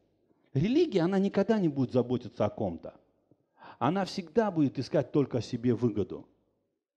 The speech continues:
И религия — это просто какие-то действия.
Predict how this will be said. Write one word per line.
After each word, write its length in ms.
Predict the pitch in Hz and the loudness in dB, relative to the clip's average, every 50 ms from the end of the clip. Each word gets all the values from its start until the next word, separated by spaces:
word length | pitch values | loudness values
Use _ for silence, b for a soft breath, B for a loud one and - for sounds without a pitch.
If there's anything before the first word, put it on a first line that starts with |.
| _ _ _ _ _ | _ _ _ _ _
И 280 | - 185 185 185 - - _ | 2 2 2 0 -6 -4 _
религия — 440 | - 180 170 202 208 240 196 196 185 | 2 2 2 2 0 0 2 2 2
это 140 | 165 - 175 | 2 2 -2
просто 380 | - - 233 262 - - - | -4 0 0 0 0 0 -4
какие-то 420 | - - 156 - - 190 - - 165 | -6 -6 -6 -6 -6 -4 0 0 -2
действия. 760 | 131 123 127 165 143 120 - - - - - 92 80 76 | 0 2 4 4 4 4 2 -4 -14 -14 -12 -12 -12 -14